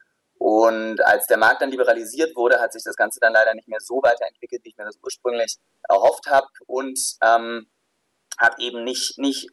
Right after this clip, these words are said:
so skaliert, Deutschland und europaweit, wie ich mir das damals, äh, ursprünglich gewünscht hatte.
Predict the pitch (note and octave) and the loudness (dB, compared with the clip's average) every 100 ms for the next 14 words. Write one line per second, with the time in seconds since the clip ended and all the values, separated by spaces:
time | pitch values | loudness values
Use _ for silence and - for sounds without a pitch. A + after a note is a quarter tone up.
0 | - B2 D3 D#3+ - B2 C3 D3+ - B2 | -12 0 0 2 2 0 2 0 2 4
1 | C#3+ - C3 C3 C3 B2 B2 B2 A#2 A#2 | 4 2 -2 0 -2 0 2 2 4 6
2 | A#2 - A#2 A2 A2+ A2+ A2 - A2 A#2 | 4 0 -16 -16 -4 0 2 2 2 2
3 | A#2 - - A2+ G#2+ A#2+ A#2+ - A2+ G#2+ | 0 -4 -2 0 0 -2 -6 -4 -6 -6
4 | F#2+ B2 - - F2 A2+ | -4 -2 -2 0 -2 0